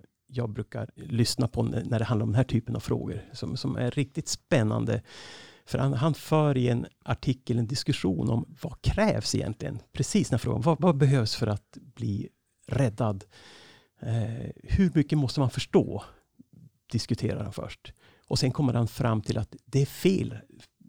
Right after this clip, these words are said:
ställd fråga. Det, därför att då, då kommer vi att dra gränsen någonstans vid någon viss intelligenskvotsnivå.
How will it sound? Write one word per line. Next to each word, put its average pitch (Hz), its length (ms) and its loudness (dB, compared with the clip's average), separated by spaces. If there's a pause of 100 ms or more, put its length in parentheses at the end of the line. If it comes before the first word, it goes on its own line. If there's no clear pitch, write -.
ställd - 320 -2
fråga. 147 420 0 (480)
Det, - 380 -6 (420)
därför - 420 -4
att 127 100 -2
då, 151 100 2
då 135 120 0
kommer 175 360 0 (360)
vi 175 100 0
att 147 60 0
dra 147 160 4
gränsen 131 480 2
någonstans 123 880 0
vid 120 160 0
någon 110 140 0
viss - 420 -2
intelligenskvotsnivå. 110 1800 -2